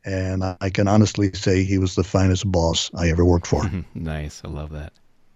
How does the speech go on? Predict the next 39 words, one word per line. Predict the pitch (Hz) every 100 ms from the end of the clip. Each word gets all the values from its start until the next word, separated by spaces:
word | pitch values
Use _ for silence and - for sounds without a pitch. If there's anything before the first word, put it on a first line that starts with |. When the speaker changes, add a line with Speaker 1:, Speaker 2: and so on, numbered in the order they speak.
| _ _ _ _ _ - -
Speaker 1:
Yeah. | 101 85 - - _ -
Speaker 2:
What | 135 147 -
are | 143
your | 131 107 101 92 82 - _ -
honest | 95 101 95 -
thoughts | 85 78 - -
on | 85 82
Song | - 82
of | 80
the |
South? | 80 80 67 73 -
Should | - - 131
it |
ever | 135 151
be | 156
released? | 147 143 156 - - - - - - - - - - - - - - - - - -
Speaker 1:
This | 139 185
has | 240 170
been | 143 143 143 - 147
going | 117 127 123
on | 123 113
for | 117
some | 107 120 113
time, | 101 110 101 95
and | 98
it's | -
kind | 170 127
of |
funny | 107 131 117
you | 110
should | - 104
mention | 104 131 110 101
that | 92 92
because | 101 101 117 104 110
we | 113 151 180
recently | 156 113 123 147 - 110 104
published | 101 - 113 101 104 101 -
a, | 95 87 87 90
um, | 85 90 98